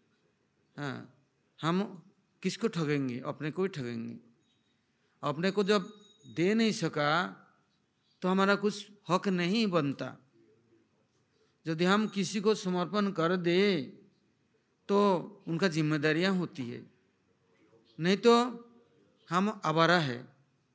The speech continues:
अनाथ है, orphan है, हमारा कोई दुनिया में नहीं है। इसलिए चैतन्य महाप्रभु चातुर्मास्य व्रत के समय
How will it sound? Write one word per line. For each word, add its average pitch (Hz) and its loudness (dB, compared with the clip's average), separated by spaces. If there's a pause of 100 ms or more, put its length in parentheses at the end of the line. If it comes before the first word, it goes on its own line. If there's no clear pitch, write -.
(480)
अनाथ 202 4
है, 117 -4 (800)
orphan 170 2 (440)
है, 196 -2
हमारा 175 2
कोई 190 2
दुनिया 175 2
में 185 4
नहीं 156 2
है। 120 -6 (1040)
इसलिए 190 4 (680)
चैतन्य 208 0
महाप्रभु 180 2 (560)
चातुर्मास्य 208 2
व्रत 165 0
के 190 -4
समय 160 0